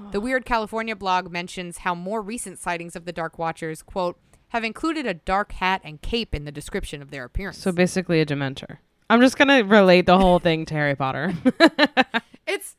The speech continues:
Speaker 1: it's like a well-dressed Dementor.
Speaker 2: Okay.
Speaker 1: Yeah. Psychologists have offered multiple explanations for these sightings, such as hallucinations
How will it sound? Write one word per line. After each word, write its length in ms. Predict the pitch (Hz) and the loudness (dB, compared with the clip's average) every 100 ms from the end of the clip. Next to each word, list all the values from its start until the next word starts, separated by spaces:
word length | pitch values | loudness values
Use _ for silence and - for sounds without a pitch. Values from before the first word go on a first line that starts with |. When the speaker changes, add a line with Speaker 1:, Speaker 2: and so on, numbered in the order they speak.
| _ _ _ _ - | _ _ _ _ -8
Speaker 1:
it's 120 | - | -4
like 120 | 370 | 0
a 80 | 392 | -2
well-dressed 800 | 269 254 254 240 233 214 208 - | 2 6 6 4 0 -2 -2 -8
Dementor. 600 | 190 175 170 - 101 175 | -10 -10 -10 -14 -14 -10
Speaker 2:
Okay. 420 | 226 214 165 214 - - - - - - | -10 -6 -6 -8 -10 -20 -20 -20 -20 -16
Speaker 1:
Yeah. 280 | 196 220 - _ _ _ _ _ _ _ _ | -8 -8 -10 _ _ _ _ _ _ _ _
Psychologists 840 | - 320 320 330 370 392 330 - | -4 -2 0 0 2 0 -2 -2
have 140 | 277 214 | -4 0
offered 600 | 214 233 254 233 202 190 | 0 2 0 -2 -4 -8
multiple 500 | 208 233 269 233 185 | -4 -4 -2 -4 -4
explanations 640 | 180 - 165 156 - 160 | -8 -6 -6 -6 -8 -12
for 120 | - | -10
these 140 | 160 151 | -8 -8
sightings, 440 | 156 127 127 147 | -8 -8 -10 -14
such 280 | - 170 170 | -12 -10 -8
as 240 | 165 156 | -10 -10
hallucinations 1000 | - 202 226 190 165 160 180 175 175 - | -12 -10 -8 -8 -10 -10 -10 -12 -12 -14